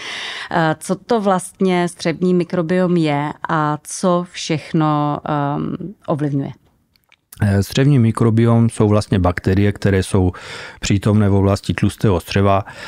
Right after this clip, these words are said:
Speaker 2: a podílí se na všem. <laughs> Na celé skladbě osobností, to znamená, mají, mm, jako psychiku, dobrou náladu, eh, fungování, eh, prakticky celého těla, protože vytváří,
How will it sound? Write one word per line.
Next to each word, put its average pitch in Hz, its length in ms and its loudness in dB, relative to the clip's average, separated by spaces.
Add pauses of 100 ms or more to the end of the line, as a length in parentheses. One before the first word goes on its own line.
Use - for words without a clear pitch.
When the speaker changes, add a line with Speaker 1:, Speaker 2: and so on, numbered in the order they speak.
(180)
Speaker 2:
a - 80 0
podílí 101 480 2
se 98 320 0 (540)
na 90 120 2
všem. - 280 -4 (320)
<laughs> - 100 -10 (1160)
Na 95 140 2
celé 120 300 2
skladbě 98 440 0 (200)
osobností, 107 800 0
to 104 160 -2
znamená, 98 640 2
mají, 98 640 2
mm, 95 720 0
jako - 220 -4
psychiku, 101 640 0 (440)
dobrou 101 320 4
náladu, 95 640 2 (120)
eh, 92 140 0
fungování, 95 880 2
eh, 92 220 0
prakticky - 540 -4
celého 92 400 0
těla, 90 300 0
protože 87 720 0
vytváří, 90 760 0